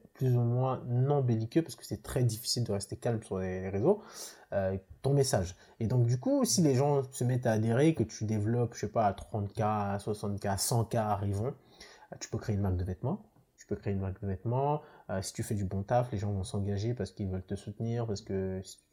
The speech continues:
parce que tu sors peut-être des beaux vêtements et ils vont acheter. Euh, mais généralement parce que, voilà, parce qu'ils adhèrent à ton discours et qu'ils veulent te, te soutenir.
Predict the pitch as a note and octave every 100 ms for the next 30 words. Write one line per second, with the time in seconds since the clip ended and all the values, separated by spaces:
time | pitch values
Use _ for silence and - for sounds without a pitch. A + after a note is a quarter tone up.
0 | - F#3+ - - - - G2+ - G2+ G2+
1 | G2+ G2+ G2+ G2 B2 C#3+ G#2 G2+ G2+ G2
2 | F#2+ E3+ A3 - - - - - G2+ F#2
3 | F#2 F#2+ G2+ G2+ B2 A#2 - G2+ F#2+ F#2
4 | F#2 G2 G#2 G2 - G2+ G2 F#2+ G2+ G#2
5 | G#2 F#2+ - F#2 - C3+ A2 - G#2 G#2+
6 | A2+ G2+ G2+ G2 - G#2+ A2+ F2